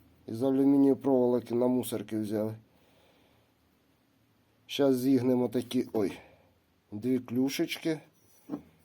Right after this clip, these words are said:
Поприхватуємо. Підзберем і на тест-драйв. Так. Взяв я отаке, надів окуляри.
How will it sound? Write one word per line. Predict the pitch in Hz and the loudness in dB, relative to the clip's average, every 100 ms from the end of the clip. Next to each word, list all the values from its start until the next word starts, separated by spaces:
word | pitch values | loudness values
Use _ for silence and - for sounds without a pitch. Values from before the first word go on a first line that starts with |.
| _ _ _ _ _ _ _ _ _ _ _ _ _ - | _ _ _ _ _ _ _ _ _ _ _ _ _ -4
Поприхватуємо. | 131 - 147 143 160 175 170 156 143 139 - _ _ _ _ _ _ _ _ - | -2 2 0 4 8 8 8 0 -4 -6 -16 _ _ _ _ _ _ _ _ -4
Підзберем | 135 127 147 151 160 160 - | -2 2 4 6 6 4 0
і | 127 | 0
на | 127 127 | 2 0
тест-драйв. | 120 107 92 87 71 50 50 - _ _ _ _ _ _ _ _ _ _ - - - - - - - - - - - - - - _ | -2 -4 -6 -8 -8 -10 -16 -20 _ _ _ _ _ _ _ _ _ _ -20 -20 -20 -20 -20 -20 -20 -20 -20 -20 -20 -20 -20 -20 _
Так. | - - - - - - - - - - - - - - - - - - | -8 -6 -8 -14 -16 -18 -20 -20 -20 -20 -20 -20 -20 -20 -20 -20 -20 -18
Взяв | - 98 113 113 | -10 -4 0 2
я | 113 | 2
отаке, | 110 110 110 - 135 131 123 - - _ - | 0 -2 -6 2 4 4 -2 -16 -20 _ -12
надів | 87 78 98 101 | -10 -6 -2 -2
окуляри. | 98 - 113 127 139 127 113 | -2 -2 0 4 4 4 2